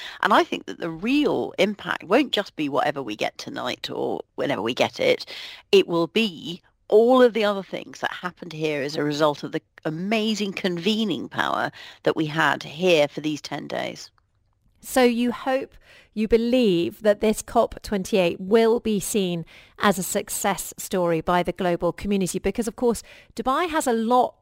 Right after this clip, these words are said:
Speaker 2: riding on that. The U A E does not like to fail on the public stage, a-, and it, and it put itself out there by hosting this cop. Uh, do you feel that it'll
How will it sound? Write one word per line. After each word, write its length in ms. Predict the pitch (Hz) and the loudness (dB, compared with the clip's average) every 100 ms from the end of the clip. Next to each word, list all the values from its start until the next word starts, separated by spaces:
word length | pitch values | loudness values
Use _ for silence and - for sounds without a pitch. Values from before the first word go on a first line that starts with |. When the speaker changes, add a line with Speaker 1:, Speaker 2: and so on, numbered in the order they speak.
| _ | _
Speaker 2:
riding 480 | - 233 226 220 190 | -2 2 4 2 0
on 160 | 160 147 | -2 -2
that. 260 | 151 64 | -4 -4
The 80 | 190 | -4
U 220 | 196 233 | -4 -2
A 40 | 285 | -2
E 200 | 269 214 | -2 -2
does 200 | - 202 | -4 -2
not 320 | 214 247 247 | 2 2 2
like 300 | 247 247 - | 0 -2 -4
to 160 | - 208 | -8 -10
fail 600 | - - 214 175 143 - | -4 0 2 2 0 -2
on 120 | 196 | -2
the 60 | 180 | -2
public 440 | - 185 175 - | -2 -2 -2 -4
stage, 540 | - 202 175 - 165 - - - - | -4 -2 -2 -2 -6 -10 -20 -20 0
a-, 120 | 220 - | 0 2
and 80 | 233 | 0
it, 140 | 233 - - | -2 -6 -4
and 100 | 226 | -4
it 80 | - | -2
put 160 | - | -4
itself 380 | 320 - 302 269 | -4 2 2 4
out 240 | 269 277 - | 2 2 0
there 180 | 160 | 0
by 160 | 160 165 | 2 0
hosting 480 | 156 165 - 175 165 | 0 -2 -4 -8 -8
this 220 | 147 - | -8 -8
cop. 340 | - 175 - - | -2 -2 -2 -2
Uh, 120 | 208 - 208 | -2 -2 -12
do 100 | - | -6
you 220 | 240 285 277 | -2 -2 -4
feel 460 | - 262 240 226 - _ _ | -2 2 2 0 -4 _ _
that 160 | - 196 | -2 2
it'll 340 | 214 214 208 | 2 2 0